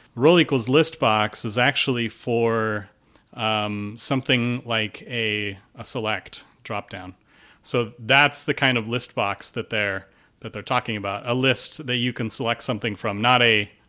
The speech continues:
not just, you know, an unordered list of things. Um, so, you know, just to mention one problem. Anyway, uh, to get back to your question, I think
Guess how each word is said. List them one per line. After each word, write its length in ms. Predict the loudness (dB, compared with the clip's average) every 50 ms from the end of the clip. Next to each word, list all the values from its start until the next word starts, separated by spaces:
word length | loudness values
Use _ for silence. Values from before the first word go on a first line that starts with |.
| _ _
not 300 | -8 -6 -4 -4 -4 -4
just, 320 | -4 -4 -4 -4 -6 -10 -8
you 80 | -10 -8
know, 180 | -8 -10 -10
an 100 | -8 -6
unordered 360 | -4 -4 -4 -4 -6 -8 -10 -8
list 320 | -6 -6 -6 -6 -8 -10
of 120 | -10 -10
things. 560 | -6 -4 -4 -4 -4 -4 -6 -8 -6 -8 -8 -10 -12 -20 -20 -20 -20 -20 -20 -20 -20 -20 -20 -20 -20 -20 _ _ 2
Um, 600 | 4 6 8 8 8 6 6 4 4 2 0 -4 -8 -8
so, 360 | -2 2 4 4 4 4 2
you 120 | 0 -2
know, 120 | -4 -4 -2
just 200 | -2 -2 0 0
to 60 | 0
mention 440 | 2 2 0 0 0 -2 -2 -2 -2
one 160 | -2 -4 -4
problem. 400 | -4 -2 -2 -2 -2 -4 -6 -8 -6 0
Anyway, 380 | 2 4 6 6 6 6 6 4
uh, 480 | 0 -2 -4 -2 -2 0 0 -2 -4 -4 -8 -14 _ _ _ _ _ -2
to 120 | 0 2
get 140 | 2 2 2
back 200 | 2 2 0 0
to 100 | -2 -4
your 100 | -4 -4
question, 680 | -4 -4 -4 -4 -4 -4 -6 -4 -4 -6 -6 -8 -10 -12 _ _ _ _ _ _ _ _ _ -4
I 100 | -4 -4
think 540 | -4 -2 -2 -2 -2 -2 -2 -6 -10 -18 -18